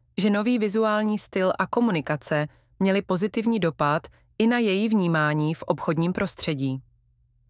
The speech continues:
Závěrem lze říci, že rebranding měl na firmu velmi pozitivní dopad.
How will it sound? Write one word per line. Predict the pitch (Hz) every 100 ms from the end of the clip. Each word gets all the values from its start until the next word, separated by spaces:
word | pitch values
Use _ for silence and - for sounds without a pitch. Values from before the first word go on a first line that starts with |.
| _ _ _ _ 185
Závěrem | 185 185 220 247
lze | 254 220
říci, | 190 156 - - 147 170 _ _ -
že | 190
rebranding | 190 175 214 220 220 220 220
měl | 208 190 180
na | 170
firmu | - 190 196
velmi | 185 190 196 214
pozitivní | - 147 143 147 160
dopad. | 156 143 139